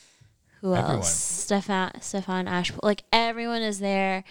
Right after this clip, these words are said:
Speaker 1: And then, like, the fashion show itself was really, like, high production, super crazy, and, like,
Speaker 2: And it was Nike?
Speaker 1: Yeah, it was ama-, I thought it was amazing. And then they had, like, they unveiled,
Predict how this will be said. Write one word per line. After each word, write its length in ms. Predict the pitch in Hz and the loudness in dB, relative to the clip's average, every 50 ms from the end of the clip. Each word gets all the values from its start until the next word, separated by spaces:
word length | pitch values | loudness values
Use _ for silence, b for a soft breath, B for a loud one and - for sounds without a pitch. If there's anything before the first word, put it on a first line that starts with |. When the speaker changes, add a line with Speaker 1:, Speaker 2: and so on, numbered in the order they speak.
| B B B B B B B _ - | B B B B B B B _ -4
Speaker 1:
And 140 | 202 202 | 0 2
then, 160 | 196 190 190 190 | 2 2 2 0
like, 160 | 190 190 - | -2 -2 -2
the 100 | 208 190 | -2 -2
fashion 360 | - - 190 196 196 220 220 | 0 0 0 0 0 -2 -2
show 220 | 196 - 220 202 | -2 0 2 2
itself 420 | 202 190 - - 202 190 190 - - | 2 0 -2 -6 -6 -8 -8 -6 -8
was 180 | 185 170 175 | -8 -8 -8
really, 480 | 175 175 185 196 202 202 202 214 208 202 | -10 -6 -2 2 2 4 4 4 2 2
like, 300 | 196 196 185 185 - - | 2 0 0 0 -2 -6
high 240 | - - - 190 196 | -6 0 2 2 2
production, 640 | 196 - 202 190 185 185 - - - 185 180 185 180 | 2 2 0 0 0 0 -2 -2 0 0 0 0 0
super 340 | - - - 196 - 202 | 2 2 2 0 0 -2
crazy, 540 | 185 - - 190 180 185 190 190 220 233 233 | -2 -2 -2 -2 0 2 2 4 4 4 4
and, 120 | 226 202 196 | 2 0 -4
like, 240 | 185 185 - - B B B B B B B B B B B - | -8 -10 -10 -12 B B B B B B B B B B B 6
Speaker 2:
And 80 | 139 151 | 8 8
it 40 | |
was 180 | 147 139 127 107 | 8 6 4 2
Nike? 460 | 101 92 110 120 - - 262 277 - - _ _ _ _ _ _ _ _ _ _ _ _ _ _ _ - - - | 0 0 0 0 0 0 0 -2 -2 -8 _ _ _ _ _ _ _ _ _ _ _ _ _ _ _ -20 -6 0
Speaker 1:
Yeah, 360 | 208 196 196 196 190 185 180 - | 4 6 6 6 6 4 0 -6
it 100 | - 202 | -6 -6
was 180 | 214 208 196 202 | -4 -4 -2 -2
ama-, 420 | 208 196 196 190 196 202 202 - - | -2 -2 -2 0 0 0 0 2 2
I 240 | 190 196 220 226 226 | 2 2 2 0 -2
thought 200 | - 254 240 233 | -2 -2 -2 0
it 40 | |
was 120 | 226 226 214 | 0 0 0
amazing. 580 | 202 196 190 196 196 190 190 190 190 180 175 | 0 2 2 2 2 4 2 2 2 2 0
And 100 | - 196 | 0 0
then 160 | 196 196 196 196 | 2 0 0 0
they 140 | 196 196 | -2 -2
had, 340 | 196 190 202 196 190 190 - | 0 0 0 2 0 0 2
like, 280 | 202 202 208 202 - - B B B B B B B - | 2 2 2 0 -4 -10 B B B B B B B -4
they 200 | 208 208 196 - - | -2 -2 -2 -2 -4
unveiled, 500 | 202 196 202 190 196 190 190 190 190 | -8 -8 -6 -4 -2 0 0 -2 -2